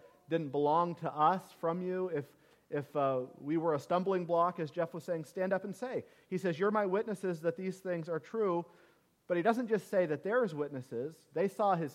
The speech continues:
physical things, but he appeals to God as his witness. And that's a powerful testimony. A man who, who truly believed that there was a God who judged, for him to write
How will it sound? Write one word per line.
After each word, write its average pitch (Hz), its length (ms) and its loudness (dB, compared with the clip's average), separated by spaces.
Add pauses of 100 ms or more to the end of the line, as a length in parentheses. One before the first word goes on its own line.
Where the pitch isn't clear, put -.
physical 214 380 -4
things, 127 400 -6 (560)
but 196 100 -8
he 269 60 -4
appeals 240 400 -2
to 190 100 -4
God 196 340 0
as 151 140 2
his 147 240 -2
witness. 117 540 -6
And 175 180 0 (640)
that's 196 260 4
a 392 60 -2
powerful 202 440 0
testimony. 214 640 -6
A 147 80 -6
man 190 260 -2
who, 196 260 0 (480)
who 175 140 2
truly 214 340 2
believed 185 340 -2
that 180 120 -2
there 175 120 0
was 185 220 2
a 185 40 -2
God 175 260 2
who 170 140 0
judged, 165 540 0
for 165 140 -6
him 196 160 -2
to 180 120 -2
write 175 280 0